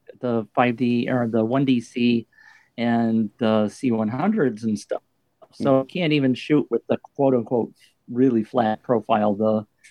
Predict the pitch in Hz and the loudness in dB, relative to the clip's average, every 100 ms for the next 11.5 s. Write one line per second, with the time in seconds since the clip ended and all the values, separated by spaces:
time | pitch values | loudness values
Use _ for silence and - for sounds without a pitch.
0 | _ _ - 113 127 127 110 - 113 110 | _ _ -8 0 2 2 -2 0 0 0
1 | 123 110 104 101 - - 113 107 107 120 | -2 0 -2 -2 -6 -6 -2 -2 -2 -2
2 | 104 104 101 - 208 208 - - - - | -2 -4 -6 -2 0 0 -4 -20 -20 -6
3 | 156 156 147 147 185 127 180 190 214 185 | 0 2 0 -2 -2 0 0 2 0 0
4 | 135 139 - 139 139 131 131 139 120 127 | -2 -2 -2 0 0 0 -2 -2 -2 -2
5 | 117 113 - 127 120 113 110 - - - | -2 -6 -2 -2 0 -2 -6 -8 -10 0
6 | 277 - - - 190 190 104 - - 104 | 2 2 -2 -4 0 2 0 -4 -4 0
7 | 123 175 _ 98 120 123 127 135 - 120 | 0 0 _ -4 0 2 2 0 0 2
8 | 120 127 127 120 110 107 90 110 107 - | 4 4 4 2 -2 -10 -2 -2 -2 -4
9 | 101 98 101 143 - - - 131 - 139 | -4 -2 -4 -6 -20 -20 -20 -16 -2 -2
10 | 135 - - _ _ _ _ _ _ _ | -2 -8 -20 _ _ _ _ _ _ _
11 | - _ - 151 147 | -20 _ -4 0 0